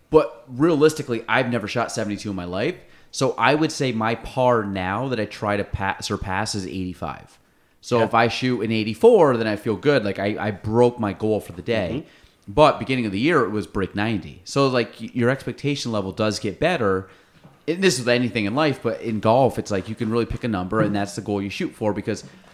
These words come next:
Speaker 1: no matter what, you can play, like, we played in a tournament.
Speaker 2: Yep.
Speaker 1: You're playing the other player. But ninety-nine percent of the time when you play golf, it's like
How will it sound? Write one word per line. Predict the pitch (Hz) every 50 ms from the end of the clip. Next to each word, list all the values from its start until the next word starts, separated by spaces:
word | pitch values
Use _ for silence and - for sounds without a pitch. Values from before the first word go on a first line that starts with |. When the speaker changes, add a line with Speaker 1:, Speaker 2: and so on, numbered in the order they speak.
| - - - -
Speaker 1:
no | - 139
matter | 139 139 139 151 160 156
what, | 135 104 101 107 113 117 - -
you | 139
can | 139 202
play, | 185 185 151
like, | 104 - 110 110 -
we | 135 -
played | - 165 143 113
in | 95
a | 87
tournament. | - 139 135 101 87 90 - - - _ _ _ _ _ _ _ -
Speaker 2:
Yep. | 101 95 107 -
Speaker 1:
You're | 151 131
playing | - 160 156 127
the | 117
other | 107 90 90
player. | - 127 127 110 85 73 76 - - - - - _ _ _ _ _ _ -
But | 151 147 - -
ninety-nine | 139 151 160 165 170 180 180 175 185 180 156 151 143 139 147 143 143
percent | 131 131 123 - 127 123
of | 117
the | 113
time | - 117 117 120 110
when | 107 104
you | 110
play | - - 120 107 95
golf, | 87 113 117 123 117 104 95 - - -
it's | - - -
like | 101 87 90 - - -